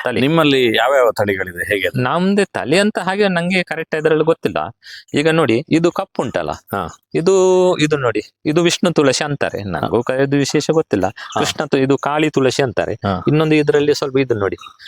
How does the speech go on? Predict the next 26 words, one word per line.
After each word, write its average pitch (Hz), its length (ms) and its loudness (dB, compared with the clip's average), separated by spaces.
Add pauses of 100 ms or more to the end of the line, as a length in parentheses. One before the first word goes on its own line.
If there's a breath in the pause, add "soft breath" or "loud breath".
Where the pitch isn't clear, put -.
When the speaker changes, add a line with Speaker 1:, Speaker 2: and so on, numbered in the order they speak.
(160 loud breath)
Speaker 1:
ಇದು 151 200 0
ದಂಟು 165 400 -2 (120)
ಸ್ವಲ್ಪ 160 260 -8 (720)
ಕೃಷ್ಣನ 156 380 -2
ಕಲರ್ 143 260 0
ಉಂಟಲ್ಲ 127 320 0
ಇದು. 95 140 2
Speaker 2:
ಹೌದು, 127 300 4
ಅದು 139 140 2
ಕಪ್ಪು - 240 0
Speaker 1:
ಇದು - 120 2
Speaker 2:
ಉಂಟು. 90 60 0
Speaker 1:
ಕೃಷ್ಣ 165 320 2 (380)
ತುಳಸಿ 143 240 0
ಅಂತಾರೆ. 87 320 -2
Speaker 2:
ಹಾ. 101 360 -2 (260 loud breath)
Speaker 1:
ಇದು 156 200 2
ವಿಷ್ಣು 170 320 2
ತುಳಸಿ 139 300 2
ಅಂತಾರೆ. 92 320 -2
Speaker 2:
ಹಾ. 95 360 -4
Speaker 1:
ಇದಕ್ಕೆ 151 280 2
ಕಾಳಿ 165 340 0
ತುಳಸಿ 143 340 2
ಅಂತಾರೆ. 117 280 -2
ಇದನ್ನು 170 460 2